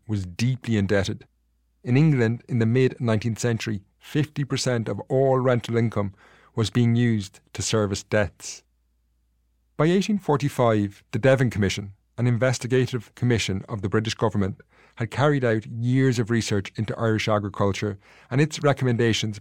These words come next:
pointed to several potential solutions. While farms would need to be amalgamated, the authors of the report warned that those who would need to be evicted in order to make this happen couldn't simply be cast aside.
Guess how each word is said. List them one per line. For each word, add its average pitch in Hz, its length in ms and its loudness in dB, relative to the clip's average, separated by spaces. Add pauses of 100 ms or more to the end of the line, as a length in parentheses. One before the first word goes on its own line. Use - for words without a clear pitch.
pointed 123 440 -4 (100)
to 104 80 -2
several 123 540 0
potential 110 560 -4
solutions. 101 640 -4 (720)
While 139 160 4
farms 156 520 2
would 135 320 0
need 135 240 0
to - 60 -14
be 117 120 0
amalgamated, 107 680 0 (340)
the 120 140 2
authors 123 500 2
of 113 140 -2
the 117 80 -6
report 113 460 -2
warned 113 600 0 (280)
that 104 180 -4
those 131 400 2 (240)
who 123 100 -2
would 117 180 0
need 127 260 0
to - 40 -16
be 117 140 2
evicted 107 560 -4
in 104 120 -2
order 113 220 2
to 90 180 -10
make 127 280 0
this 104 160 -4
happen 104 400 0 (240)
couldn't 170 300 -2
simply 127 300 -2
be 95 120 -8
cast 110 400 -2
aside. 113 480 0